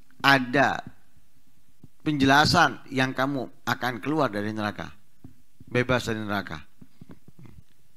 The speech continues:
Dijawab, "Enggak. Tidak."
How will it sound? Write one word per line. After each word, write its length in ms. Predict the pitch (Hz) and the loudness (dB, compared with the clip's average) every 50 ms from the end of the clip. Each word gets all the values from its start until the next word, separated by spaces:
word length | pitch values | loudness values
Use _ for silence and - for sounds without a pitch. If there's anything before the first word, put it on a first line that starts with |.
| - - - | -16 -14 -12
Dijawab, 320 | 110 107 104 117 131 135 - - 135 | -8 -6 -4 -4 -4 -4 -6 -8 -8
"Enggak. 320 | 135 127 117 117 101 - - - - - - - - - - - - - - - - - - - - - - - - - - - - - - - - - - - - - - - - | -4 0 0 2 0 0 -2 -8 -14 -16 -16 -16 -16 -16 -16 -16 -16 -16 -16 -16 -16 -16 -16 -16 -16 -16 -16 -16 -16 -16 -16 -16 -16 -16 -16 -16 -16 -16 -16 -16 -16 -16 -16 -6 -2
Tidak." 300 | 147 139 127 113 - - | -2 0 0 0 -2 -2